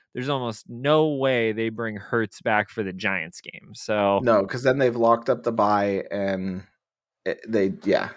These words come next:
Speaker 2: I think
Speaker 1: Yeah.
Speaker 2: they just let him rest at that point.
Speaker 1: Yeah,
Speaker 2: So
Speaker 1: that, that'd be it.
Speaker 2: Um, the Raiders fall to the Steelers thirteen to ten.
Speaker 1: Blech.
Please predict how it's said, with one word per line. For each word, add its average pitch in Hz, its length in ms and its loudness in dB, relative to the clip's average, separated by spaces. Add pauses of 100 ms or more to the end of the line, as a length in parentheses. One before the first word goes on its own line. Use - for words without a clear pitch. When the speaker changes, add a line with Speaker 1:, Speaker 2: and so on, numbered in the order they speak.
(180)
Speaker 2:
I 104 100 4
think 101 220 -2
Speaker 1:
Yeah. 107 40 0
Speaker 2:
they 101 100 4
just 101 200 -2
let 98 140 4
him 85 140 -2
rest - 300 -2
at 80 100 -4
that - 200 -2
point. - 220 -10
Speaker 1:
Yeah, 95 120 4
Speaker 2:
So - 340 0
Speaker 1:
that, 107 140 2 (120)
that'd 110 240 2
be 101 160 -2
it. - 180 -10 (1400)
Speaker 2:
Um, 120 500 8
the 123 120 2
Raiders 165 640 8
fall 147 360 6
to 143 100 -8
the 135 80 2
Steelers 131 600 2
thirteen 131 560 -2
to 117 100 -4
ten. 117 640 0
Speaker 1:
Blech. 98 300 4